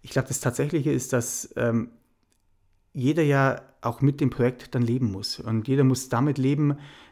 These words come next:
dass, ähm, äh, dort, wo früher kein Gleis war, künftig ein Gleis sein wird, wo früher vielleicht keine Brücke war, eine Brücke sein wird, wo früher man den Zug auch nicht gehört hat, jetzt dann vielleicht doch, ähm, äh, der eine Zug zu hören ist. Und deswegen, ähm, äh,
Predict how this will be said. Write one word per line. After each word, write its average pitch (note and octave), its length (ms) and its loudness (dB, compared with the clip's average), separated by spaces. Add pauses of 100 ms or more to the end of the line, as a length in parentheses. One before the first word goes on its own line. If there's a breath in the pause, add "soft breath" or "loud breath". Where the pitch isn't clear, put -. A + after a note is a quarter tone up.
dass, A#2+ 280 0
ähm, B2 260 6
äh, A#2 300 2 (280)
dort, C3+ 220 0
wo B2+ 80 4
früher C3 580 4 (300)
kein D#3 280 2
Gleis C#3 360 2
war, C3 240 6
künftig C3+ 320 0
ein A#2 60 2
Gleis A2+ 280 0
sein D3 180 0
wird, C3+ 200 0
wo A2+ 60 -2
früher B2 220 0
vielleicht G#2 200 -4
keine C#3+ 240 0
Brücke C#3+ 320 -2
war, A#2+ 300 2
eine A#2+ 160 -4
Brücke D3 280 -2
sein C3+ 280 0
wird, B2 180 -2
wo A2+ 80 -2
früher B2+ 360 2 (460 loud breath)
man C3+ 320 4
den B2+ 160 2
Zug F3 240 0
auch - 240 2 (120)
nicht D#3+ 320 0
gehört D#3+ 340 4
hat, D3 100 0
jetzt B2+ 180 0
dann B2+ 120 2
vielleicht A#2+ 280 0
doch, E3 280 0
ähm, C#3+ 300 6
äh, C#3 200 8
der C3+ 140 0
eine C#3 300 2
Zug C#3+ 240 -6
zu B2 120 -2
hören D3 200 4
ist. D3 220 -4 (540 loud breath)
Und B2+ 120 -4
deswegen, D3+ 340 6
ähm, C3+ 420 6
äh, C3 260 6